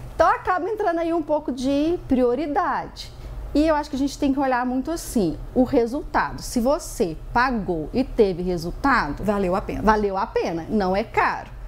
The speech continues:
Speaker 1: né? Então pagar por uma coisa que você teve resultado. Igual che-, chegam mulheres lá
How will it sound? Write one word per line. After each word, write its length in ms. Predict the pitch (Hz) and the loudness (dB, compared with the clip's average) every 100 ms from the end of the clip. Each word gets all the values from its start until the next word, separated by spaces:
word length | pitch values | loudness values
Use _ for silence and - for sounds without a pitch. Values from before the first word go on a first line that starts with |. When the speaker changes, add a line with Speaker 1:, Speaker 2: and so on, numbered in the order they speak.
| - | -6
Speaker 1:
né? 120 | 190 196 | -2 0
Então 200 | 202 196 | 2 0
pagar 340 | 220 214 208 | 2 2 2
por 120 | 208 254 | 0 0
uma 160 | 277 | 0
coisa 280 | 269 196 - | 0 -4 -2
que 80 | 185 | -4
você 260 | 202 214 | 0 0
teve 260 | 202 220 208 | 0 0 0
resultado. 580 | 214 233 311 196 151 - - - - - | 0 -2 -2 -2 -4 -8 -14 -14 -6 6
Igual 220 | 247 294 | 6 6
che-, 160 | - - | -2 -12
chegam 340 | - 233 214 214 | 0 2 2 0
mulheres 480 | 202 190 175 175 226 | 0 0 0 -2 0
lá 440 | 254 240 190 | 0 2 -2